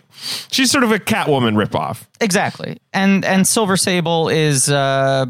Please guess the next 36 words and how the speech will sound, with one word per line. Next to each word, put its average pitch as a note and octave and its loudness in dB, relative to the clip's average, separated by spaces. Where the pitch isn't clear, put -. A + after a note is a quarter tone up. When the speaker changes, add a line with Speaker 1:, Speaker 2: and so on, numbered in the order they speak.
Speaker 2:
a C3 0
Speaker 1:
Silver D3+ 0
Speaker 2:
spy. C#3 0
Speaker 1:
Sable's C3+ 0
cool. - -4
She's A3 2
fucking F3+ 0
Speaker 2:
Very C#3+ 2
Speaker 1:
great. G2+ 0
Speaker 2:
cool. - -6
Speaker 1:
I'm G3+ 0
a G3+ 4
Speaker 2:
Yeah. D3 4
Speaker 1:
huge G#3 2
Silver D3+ 0
Sable A#2 0
fan. G#2+ -2
She - 0
was A#3+ 2
very G3 2
big D#3 -2
in D3 0
the C#3+ 2
nineties C3 0
when C3 -2
I A#2 0
was A2 0
Speaker 2:
Yes. A2 0
Speaker 1:
reading A2+ -2
comics A2+ 0
when A2+ 0
I G2+ 2
was G#2 0
a G#2+ -2
little G#2 2
kid. G2+ -2